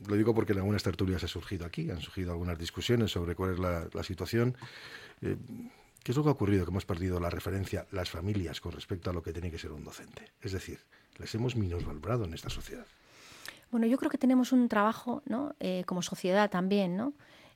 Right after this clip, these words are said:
Speaker 2: Em, lo expli-, lo que he explicado ahora, ¿no? En, en, en, en, en el tema de,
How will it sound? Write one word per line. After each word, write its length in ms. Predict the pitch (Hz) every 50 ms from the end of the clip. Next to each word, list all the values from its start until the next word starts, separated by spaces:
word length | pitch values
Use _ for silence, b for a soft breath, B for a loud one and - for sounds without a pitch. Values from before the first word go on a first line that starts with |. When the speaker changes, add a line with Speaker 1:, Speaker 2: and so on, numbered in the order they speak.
| b -
Speaker 2:
Em, 1000 | - 190 180 180 180 180 180 180 180 180 180 180 180 175 175 175 175 - 175 - - _ _ _
lo 100 | - 202
expli-, 320 | 208 - - - 233 226 - -
lo 100 | 196 180
que 80 | - 254
he 20 |
explicado 420 | - - - 262 - 240 220 214
ahora, 220 | 208 202 202 196 180
¿no? 200 | 202 269 302 254
En, 280 | 202 180 170 175 - -
en, 240 | - 180 175 175 -
en, 500 | - 175 170 170 170 170 170 - - - -
en, 300 | - 190 185 175 175 - -
en 140 | - 185 180
el 140 | 175 170 170
tema 320 | 214 214 214 208 202 196
de, 340 | 185 185 185 180 180 180